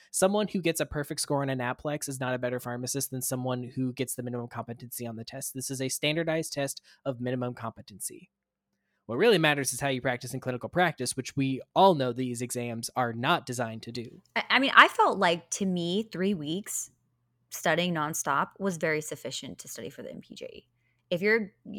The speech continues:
Speaker 2: eight hours a day for three weeks, I felt that that would be an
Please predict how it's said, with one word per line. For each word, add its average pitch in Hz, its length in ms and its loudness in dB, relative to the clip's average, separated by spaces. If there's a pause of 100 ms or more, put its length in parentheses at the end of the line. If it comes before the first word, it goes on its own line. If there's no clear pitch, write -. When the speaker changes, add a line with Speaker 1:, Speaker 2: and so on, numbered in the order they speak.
(100)
Speaker 2:
eight 180 180 2
hours 202 320 2
a - 20 -10
day 160 220 -6
for 170 160 -6
three 151 240 -12
weeks, 147 280 -8 (120)
I 185 160 4
felt 302 340 -4
that 165 300 2 (480)
that 165 180 2
would 165 180 -2
be 147 360 -6 (460)
an 185 100 0